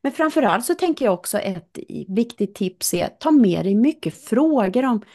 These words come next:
som får gruppen att reflektera kring processen, kring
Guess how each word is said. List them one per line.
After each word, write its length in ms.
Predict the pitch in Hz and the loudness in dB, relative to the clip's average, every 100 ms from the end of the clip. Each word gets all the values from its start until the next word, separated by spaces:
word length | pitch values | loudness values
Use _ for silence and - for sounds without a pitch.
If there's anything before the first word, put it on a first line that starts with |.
| - | -20
som 180 | - 226 | -8 -8
får 360 | - - 196 185 | -6 -4 -2 -2
gruppen 440 | 185 170 170 170 | 0 -4 -4 -6
att 160 | 170 170 | -6 -6
reflektera 1120 | 175 - 240 - - 285 330 359 302 190 - - _ _ _ | -10 -8 -10 -10 -2 0 4 2 2 0 -4 -6 _ _ _
kring 220 | 202 302 - - | 0 0 -2 -6
processen, 920 | 415 - - - - - - - - | -6 -4 -8 -8 -8 -4 -6 -6 -14
kring 420 | - 202 294 339 | -6 0 2 2